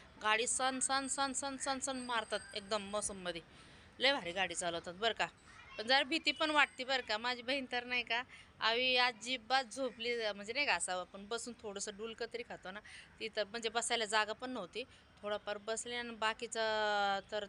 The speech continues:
ते अक्षरशः थांबूनच आली. काय सांगायचं, पण बघा काय असं कसं हाल करून कसं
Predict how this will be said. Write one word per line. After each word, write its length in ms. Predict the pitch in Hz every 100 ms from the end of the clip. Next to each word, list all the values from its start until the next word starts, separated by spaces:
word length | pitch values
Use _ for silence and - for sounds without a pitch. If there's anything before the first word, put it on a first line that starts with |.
| 175
ते 40 |
अक्षरशः 540 | 220 - - 208 208 208 - - - -
थांबूनच 540 | 240 247 240 262 285 -
आली. 200 | 156 147 - - - - - - -
काय 100 | 202
सांगायचं, 460 | 190 175 165 160 185 - - - - -
पण 220 | 190 190
बघा 240 | 202 208
काय 240 | 208 - 190
असं 200 | 180 196
कसं 420 | - - 185 196
हाल 300 | 180 175 175
करून 500 | 175 170 175 185 185
कसं 240 | 175 175